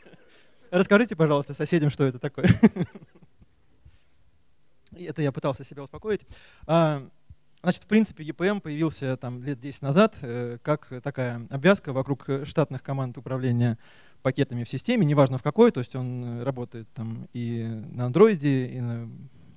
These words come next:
B S D, и на пылесосе от Xiaomi, и в Федоре, и в Debian, там, и в Альте, и в Росе, э, предлагая пользователю или скрипту один и тот же, э, интерфейс командной строки для управления пакетами.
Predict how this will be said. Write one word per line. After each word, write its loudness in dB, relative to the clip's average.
B -12
S -8
D, 4
и 0
на -6
пылесосе -2
от -6
Xiaomi, -2
и -12
в -20
Федоре, 2
и -8
в -12
Debian, -6
там, -16
и -12
в -16
Альте, -4
и -16
в -12
Росе, -2
э, -14
предлагая 4
пользователю 4
или 2
скрипту -4
один -2
и -2
тот -4
же, -8
э, -12
интерфейс 0
командной -4
строки -8
для -4
управления -6
пакетами. -14